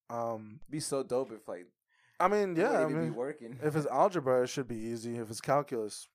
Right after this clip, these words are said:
Speaker 1: it should be even more easy 'cause calculus is, like, my favorite subject. Um, it'll just be, like, getting back into, like, the groove and shit.
Speaker 2: Calculus.
Speaker 1: Yeah, but, like, once I, I feel like
Speaker 2: <laughs>
Speaker 1: once I, uh, once I, what's it called?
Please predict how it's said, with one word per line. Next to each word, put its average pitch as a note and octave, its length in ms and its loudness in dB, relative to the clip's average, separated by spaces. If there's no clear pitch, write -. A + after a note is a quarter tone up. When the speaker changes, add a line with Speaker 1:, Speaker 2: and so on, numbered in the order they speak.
Speaker 1:
it B2+ 80 -8
should C3+ 160 -2
be A#2+ 80 -6
even A2+ 180 -6
more A2+ 220 -2
easy F#2+ 260 -12
'cause - 160 -18
calculus G#2 440 -10
is, F#2+ 80 -18
like, F#2+ 120 -14
my F#2+ 100 -14
favorite G#2 380 -8
subject. A#2 380 -6
Um, A#2 440 0
it'll C#3 140 2
just C3+ 180 0
be, C3 80 2
like, B2+ 240 2
getting A#2+ 260 -4
back A#2+ 340 2
into, A#2 240 -4
like, A2 160 -2
the G#2+ 80 -10
groove A#2 400 -4
and A#2+ 100 -8
shit. B2+ 260 -6
Speaker 2:
Calculus. - 320 -20
Speaker 1:
Yeah, C#3 340 4
but, C#3+ 160 0
like, C#3 220 4
once E3 200 2
I, C#3 200 -2
I C#3+ 40 2
feel - 140 4
like F3+ 200 8
Speaker 2:
<laughs> - 0 -
Speaker 1:
once D3 240 4
I, C#3 180 8
uh, A#2+ 480 2
once C3+ 220 -4
I, C#3 80 2
what's B2 220 2
it A2+ 100 -8
called? G2+ 240 -6